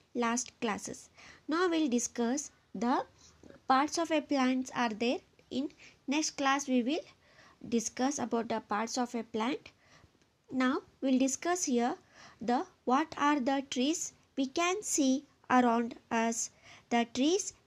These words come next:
we can see, so many trees are there, but you have to write only three trees you can see around you. That is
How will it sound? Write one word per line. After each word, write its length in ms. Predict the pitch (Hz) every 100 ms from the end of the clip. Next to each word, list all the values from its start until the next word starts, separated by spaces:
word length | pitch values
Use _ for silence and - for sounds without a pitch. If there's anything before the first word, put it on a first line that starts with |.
| -
we 120 | 240
can 360 | - 233 226
see, 380 | 247 - 262 370 _
so 240 | - - 269
many 320 | 294 311 302
trees 300 | 294 262 254
are 180 | - 226
there, 280 | 202 277 - _ - - -
but 180 | 254
you 80 | 262
have 220 | 262 240
to 120 | 294 285
write 260 | 262 262
only 320 | - 240 247 262
three 300 | 262 294 392 - _ _
trees 180 | 262 -
you 140 | 254
can 320 | 254 247 254
see 180 | 247 262
around 360 | 226 240 240 220
you. 200 | 277 415 - - - -
That 200 | 247 247
is 240 | 381 -